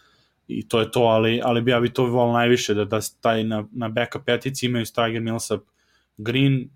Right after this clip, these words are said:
i onda da Zeke bude praktično na tri i po sa Michael Porterom. Ono što, ajde, ako ćemo da radimo to po utakmici, počnu sa Michael Porterom, Jokić kad izađe, uđe Millsap ili, i onda,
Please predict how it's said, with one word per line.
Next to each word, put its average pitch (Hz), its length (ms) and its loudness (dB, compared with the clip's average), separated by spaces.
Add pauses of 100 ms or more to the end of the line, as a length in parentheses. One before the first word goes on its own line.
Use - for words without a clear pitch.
(100)
i 127 140 -4
onda 117 260 -4
da 110 400 0
Zeke 117 380 -4
bude 113 180 0
praktično 113 460 -4
na 107 120 -6
tri 117 180 -2
i 113 100 -8
po 104 100 -6
sa 104 200 -4
Michael 104 420 -6
Porterom. 123 500 -2 (880)
Ono 123 180 2
što, 135 180 0
ajde, 117 180 4
ako 110 180 -2
ćemo 117 240 0
da 117 80 2
radimo 110 260 2
to 117 200 -4
po 120 100 0
utakmici, 120 500 -4
počnu 117 280 -2
sa 113 140 -6
Michael 113 300 -4
Porterom, 123 600 0
Jokić 123 340 -8
kad 120 160 -6
izađe, 123 300 0
uđe 117 200 0
Millsap 113 500 -4
ili, 107 320 -2 (480)
i 123 100 2
onda, 110 240 0